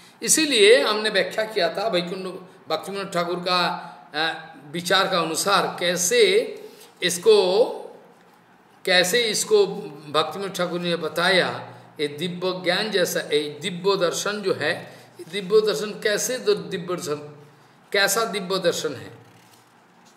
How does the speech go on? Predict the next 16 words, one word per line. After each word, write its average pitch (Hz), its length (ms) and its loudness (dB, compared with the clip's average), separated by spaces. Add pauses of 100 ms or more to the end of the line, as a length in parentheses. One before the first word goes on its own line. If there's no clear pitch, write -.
(140)
ये 147 140 -8
दिव्य 156 300 -4
दर्शन 190 400 -4
जो 190 140 0
है, 190 280 2
ये 202 60 4
कैसा 202 360 -2
दिव्य 208 340 -2
दर्शन 170 360 -2
है? 104 220 -14 (1600)
हम 165 200 2
आपको 180 720 -2 (260)
आंखें 156 360 2
दे 180 160 2
रहा 175 140 4
हूँ 214 560 -2